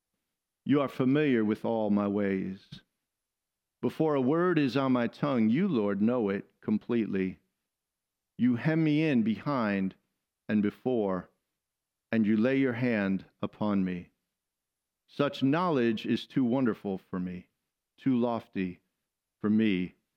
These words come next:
to attain." I want to share four points as we work through this psalm. The first point from these verses is this: God knows you, and he loves you. And this speaks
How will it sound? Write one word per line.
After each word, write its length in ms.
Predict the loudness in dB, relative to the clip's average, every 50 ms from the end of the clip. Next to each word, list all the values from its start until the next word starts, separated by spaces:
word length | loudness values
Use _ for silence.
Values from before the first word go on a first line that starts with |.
| _ _ _ _ _ _ _ _ _
to 160 | -6 -4 -4
attain." 500 | -4 -4 -4 -6 -6 -6 -6 -8 -10 -12 -14 _ _ _ _ _ _ _ _ _ _ _ _ _ _ _ _ _ _ _ _ _ _ _ -4
I 40 | -2
want 100 | -2 -2
to 80 | -2 -2
share 200 | -2 -2 -2 -2
four 280 | -2 -2 -2 -2 -2
points 460 | -2 -4 -2 -2 0 0 -2 -2 -4
as 120 | -6 -6 -2
we 140 | -2 -2 0
work 340 | 0 0 -2 -4 -8 -6
through 220 | _ 0 0 0 0
this 240 | 0 -2 -4 -4 -8
psalm. 380 | -8 -6 -4 -2 -2 -2 -2
The 100 | -2 -4
first 340 | -4 -4 -4 -4 -4 -6 -8
point 280 | _ -4 -4 -4 -4 -4
from 180 | -2 -2 0
these 240 | 2 2 0 0 0
verses 520 | -2 -4 -4 -4 -4 -6 -8 -8 -8 -8
is 120 | -8 -6 -4
this: 240 | -4 -4 -4 -6 -12 _ _ _ _ _ _ -4
God 280 | -2 -2 0 0 0 2
knows 380 | 2 2 2 2 0 0 0
you, 320 | 0 2 2 2 2 0 -4 -8 _ _ _ _ _ _ _ _ _ _ _ _ _ _ _ _ _ _ _ _ _ _ _ _ _ _ _ _ _ _ _ _
and 160 | -4 -4 0 0
he 140 | 2 2
loves 340 | 2 2 0 0 -2 -4 -4
you. 280 | -6 -8 -8 -10 -12 -16 -20 _ _ _ _ _ _ _ _ _ _ _ _ _ _ _ _ _ _ _ _ _ _ _ _ _ _ _ _
And 120 | -4 -2 -2
this 120 | -2 -4
speaks 600 | -6 -10 -4 0 0 0 0 -2 -6 -12 -20 -20